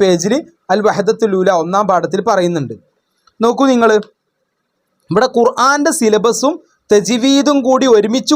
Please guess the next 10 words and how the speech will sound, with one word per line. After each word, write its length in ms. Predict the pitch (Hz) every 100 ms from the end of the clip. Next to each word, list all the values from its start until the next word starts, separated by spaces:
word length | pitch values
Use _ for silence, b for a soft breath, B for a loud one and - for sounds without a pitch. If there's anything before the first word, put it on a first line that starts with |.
| 247
കൂടിയ 240 | 220 233
ഒരു 80 | 214
പുസ്തകമാണ് 600 | 185 - 208 190 175 170 262 B B B
ഈ 80 | 202
തദ്രീബു 360 | 196 175 208 196 202
തിലാവ 260 | 180 175 175
എന്നുള്ള 180 | 170 180 180
പുസ്തകം. 300 | 170 156 120 - b b b -
അപ്പൊ 140 | 302 311
ഷവ്വാലിൽ 680 | 269 214 240 285 233 214